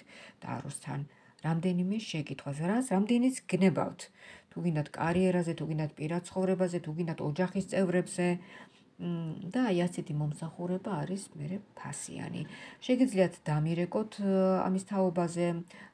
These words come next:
ნომერზე ხუთი ცხრა ცხრა ხუთი შვიდი შვიდი სამი ოთხი სამი, ვიმეორებ ნომერს ხუთი ცხრა ცხრა ხუთი შვიდი შვიდი სამი ოთხი სამი.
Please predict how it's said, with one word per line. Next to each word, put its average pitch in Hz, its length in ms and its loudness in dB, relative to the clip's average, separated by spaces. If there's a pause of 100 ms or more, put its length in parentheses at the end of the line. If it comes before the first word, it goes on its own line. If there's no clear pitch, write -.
ნომერზე 160 600 2
ხუთი 165 360 -2
ცხრა 151 380 -4
ცხრა 151 380 -6
ხუთი 170 360 -6
შვიდი 147 400 -6
შვიდი 147 400 -6
სამი 151 500 -4
ოთხი - 380 -12
სამი, 147 500 -4 (320)
ვიმეორებ 196 540 0
ნომერს 214 400 -4
ხუთი 196 320 -2
ცხრა 143 340 -8
ცხრა 170 400 -6
ხუთი 156 340 -8
შვიდი - 320 -10
შვიდი 226 320 -8
სამი 196 460 -6 (100)
ოთხი 147 400 -10
სამი. - 580 -12